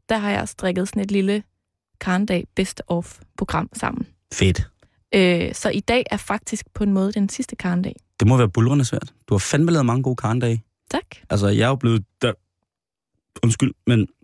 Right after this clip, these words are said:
Speaker 2: nogen vil jo sige, at jeg er blevet direkte informeret. Og
Speaker 1: Ja.
Speaker 2: det, øhm, det kan jo, den skyld kan jeg jo kun lægge over på dine skuldre.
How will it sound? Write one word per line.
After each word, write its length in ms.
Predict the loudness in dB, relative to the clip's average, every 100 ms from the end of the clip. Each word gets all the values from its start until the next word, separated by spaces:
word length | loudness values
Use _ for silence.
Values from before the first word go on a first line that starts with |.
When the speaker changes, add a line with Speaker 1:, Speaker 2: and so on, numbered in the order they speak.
| _ -4 -2 -2 2
Speaker 2:
nogen 220 | 4 4
vil 60 | 2
jo 60 |
sige, 180 | 2 0
at 40 |
jeg 60 | 2
er 40 |
blevet 160 | 0 0
direkte 280 | 0 0 0
informeret. 440 | 2 2 2 0 -2 _ _ _ -20 _ _ _ -2
Og 80 | 2
Speaker 1:
Ja. 40 |
Speaker 2:
det, 400 | 4 4 4 2 2
øhm, 380 | 2 0 -2 -8 _ _ _ _ _ _ -4
det 100 | 0
kan 100 | 2
jo, 340 | 2 0 -2 -6 _ -2
den 140 | 0 0
skyld 320 | -2 -2 0
kan 120 | 2
jeg 20 |
jo 40 | 0
kun 180 | 2 0
lægge 160 | 0
over 80 | -2
på 80 | 0
dine 200 | 2 2
skuldre. 340 | 2 0 0